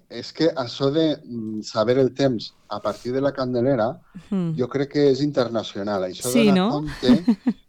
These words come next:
Speaker 1: que probablement els europeus, eh, han exportat arreu del món esta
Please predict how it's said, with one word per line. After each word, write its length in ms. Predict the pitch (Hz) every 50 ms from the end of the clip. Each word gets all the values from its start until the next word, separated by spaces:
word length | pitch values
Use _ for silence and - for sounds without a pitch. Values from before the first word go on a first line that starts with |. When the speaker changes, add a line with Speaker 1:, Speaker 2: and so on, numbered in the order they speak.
| _ _
Speaker 1:
que 120 | - 117 -
probablement 600 | - 107 104 107 113 120 131 135 131 135 131 135
els 160 | 139 135 123
europeus, 760 | 131 131 131 127 120 120 - 139 139 135 135 143 139 - - _ _
eh, 640 | 113 107 101 98 95 98 95 95 95 92 95 92 92 90 90 90 _
han 340 | - 104 104 107 110 117 113 -
exportat 760 | - 110 - - - _ 110 90 90 90 - - 123 123 120 113
arreu 260 | 104 98 104 107 107
del 180 | 113 113 113 110
món 360 | 113 120 120 120 113 117 - _ _ _ _ _ _ _ _ _
esta 1000 | 110 110 107 - - _ - 110 110 110 107 104 104 101 98 98 92 92 92